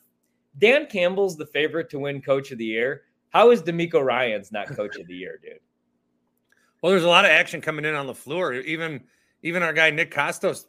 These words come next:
Speaker 2: put a nice bet on, uh, LaFleur, who was off the board for, like, seven weeks, and then all of a sudden he's back on at sixteen to one.
Speaker 1: Yeah, but I gotta be honest with you. I,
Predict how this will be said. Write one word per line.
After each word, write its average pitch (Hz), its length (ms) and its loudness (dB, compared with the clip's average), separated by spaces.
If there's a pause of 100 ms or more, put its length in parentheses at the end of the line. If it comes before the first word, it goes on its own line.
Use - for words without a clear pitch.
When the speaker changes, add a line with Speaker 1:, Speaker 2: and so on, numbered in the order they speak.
Speaker 2:
put 131 120 -8
a 113 60 -8
nice 107 300 -10
bet 107 220 -8
on, 98 200 -10
uh, 90 180 -20 (420)
LaFleur, 98 420 -20 (1400)
who 214 100 4
was 208 140 4
off 220 240 6
the 185 80 2
board 170 380 4
for, 156 120 -4
like, 143 200 -2
seven 165 400 -2
weeks, 165 300 -2
and 135 100 -6
then 127 200 -8 (280)
all 165 120 0
of 160 60 -2
a - 20 -6
sudden 160 180 -2
he's 120 120 -8
back 147 340 2
on 147 160 4
at - 120 -10
sixteen 131 420 -12
to 107 80 -12
one. 101 300 -18 (400)
Speaker 1:
Yeah, 190 160 4
but 190 100 2
I 202 80 6
gotta 196 180 4
be 180 140 2
honest 180 320 2
with 135 160 -8
you. 120 120 -2
I, 139 280 -2